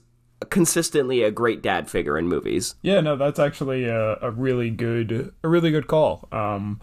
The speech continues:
Speaker 2: I only had one, and this isn't really, you know, let me know your thoughts on this. <clears throat> The only one I can think of was that for the, uh, police officer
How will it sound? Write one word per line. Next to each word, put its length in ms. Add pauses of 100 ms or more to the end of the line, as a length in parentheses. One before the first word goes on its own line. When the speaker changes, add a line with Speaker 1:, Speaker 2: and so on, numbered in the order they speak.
(320)
Speaker 2:
I 200
only 280
had 300
one, 480
and 140
this 160
isn't 240
really, 960
you 220
know, 140
let 140
me 100
know 120
your 200
thoughts 320
on 160
this. 420
<clears throat> 40 (680)
The 100
only 180
one 160
I 140
can 180
think 300
of 280
was 380
that 420
for 400
the, 760
uh, 400 (240)
police 340
officer 680